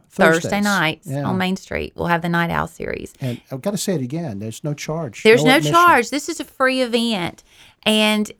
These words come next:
Speaker 1: it's in the area. If you're familiar with Forest City, if you've come to Forest City and you've ridden our carriages, that area where we load carriages, we're gonna block off,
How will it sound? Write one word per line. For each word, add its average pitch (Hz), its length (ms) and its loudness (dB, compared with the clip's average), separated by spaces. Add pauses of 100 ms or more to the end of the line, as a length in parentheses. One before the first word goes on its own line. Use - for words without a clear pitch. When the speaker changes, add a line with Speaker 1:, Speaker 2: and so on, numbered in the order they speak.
(120)
Speaker 1:
it's 226 280 4
in 262 140 2
the 320 160 2
area. 233 340 2
If 214 140 -4
you're 233 120 0
familiar 269 360 -2
with 254 140 -2
Forest 226 340 -2
City, 202 240 -4
if 190 100 -8
you've 202 200 -8
come 220 200 -4
to 220 80 -6
Forest 214 380 -2
City 208 340 0
and 175 140 -4
you've 202 320 -2
ridden 214 220 2
our 190 120 0
carriages, 214 640 0 (600)
that 208 280 4
area 262 360 2
where 262 160 2
we 240 100 2
load 214 200 2
carriages, 220 600 -2
we're 226 220 2
gonna 302 180 2
block 262 380 0
off, - 500 -2